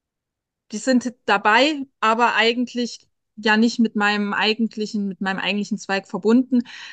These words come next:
Dann kann ich sie entweder löschen, ich kann sie aber auch in eine eigene Datei exportieren. Ich hab einfach einen Überblick darüber, äh, genau, was diese, ähm, äh, was mit diesen Personen passiert.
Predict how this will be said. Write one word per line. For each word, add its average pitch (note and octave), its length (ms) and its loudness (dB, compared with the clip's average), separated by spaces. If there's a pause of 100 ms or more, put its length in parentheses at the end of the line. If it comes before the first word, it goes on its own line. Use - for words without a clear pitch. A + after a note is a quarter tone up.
Dann G#3 160 0
kann G#3 220 0
ich A3+ 160 2
sie G#3+ 140 -4
entweder G3 500 -2
löschen, C#4+ 340 0
ich C4 160 -2
kann A3+ 220 0
sie G#3+ 80 -4
aber G3+ 280 -4
auch F#3 160 -6
in G3 140 -8
eine F3 80 -6
eigene F#3 380 -4
Datei A3 400 0
exportieren. A3+ 1000 -2 (540)
Ich G#3+ 340 -8
hab C4+ 220 0
einfach A#3 380 0
einen A3 80 -2
Überblick A3+ 520 -2
darüber, G#3 580 -2 (340)
äh, G3 360 -4 (120)
genau, F#3+ 360 -6 (100)
was - 520 -10 (200)
diese, G3 300 -4
ähm, F3 800 -4 (580)
äh, F3+ 280 0
was G#3+ 200 0
mit A3 160 2
diesen G#3 220 -6
Personen F#3+ 420 -6
passiert. - 580 -14